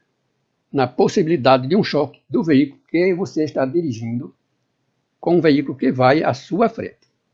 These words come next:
Atitude correta. Pisar no freio aos poucos, reduzindo a velocidade do veículo. Questão vinte e nove. Diante das condições adversas de tempo, o que o condutor do veículo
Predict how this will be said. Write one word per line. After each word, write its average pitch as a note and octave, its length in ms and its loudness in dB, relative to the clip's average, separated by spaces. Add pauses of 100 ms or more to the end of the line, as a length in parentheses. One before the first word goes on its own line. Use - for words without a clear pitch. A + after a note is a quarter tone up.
(1500)
Atitude C3+ 520 -8
correta. A#2 640 0 (380)
Pisar C3 320 -2
no A#2+ 100 0
freio C3+ 300 -2
aos C#3 160 -4
poucos, C#3 340 -6
reduzindo C3+ 640 -2 (640)
a C3 140 -6
velocidade C3 540 -2
do D#3+ 120 -2
veículo. C#3+ 480 -6 (1500)
Questão F3+ 380 4
vinte A#3 220 0
e - 20 0
nove. C3+ 300 2
Diante A3 260 4
das F#3+ 160 0
condições D3+ 460 -4
adversas A#2+ 540 -6
de B2 100 -18
tempo, C3+ 400 0 (800)
o B3+ 160 2
que D#3+ 460 4 (120)
o G3+ 100 -4
condutor D#3 480 -2
do C#3 160 -2
veículo A#2+ 480 -4